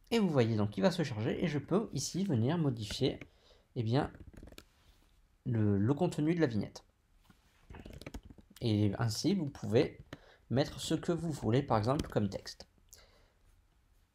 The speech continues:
Et ici en plus vous pouvez bien configurer tout ce qui est position du texte, couleur, taille, vraiment tout ce que vous voulez. Vous pouvez donc choisir, eh bien, tout simplement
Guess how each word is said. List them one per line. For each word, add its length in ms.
Et 80
ici 300
en 80
plus 440
vous 140
pouvez 340
bien 200
configurer 680
tout 140
ce 100
qui 160
est 60
position 480
du 160
texte, 360
couleur, 560
taille, 300
vraiment 320
tout 140
ce 60
que 120
vous 220
voulez. 280
Vous 140
pouvez 220
donc 500
choisir, 540
eh 80
bien, 160
tout 100
simplement 600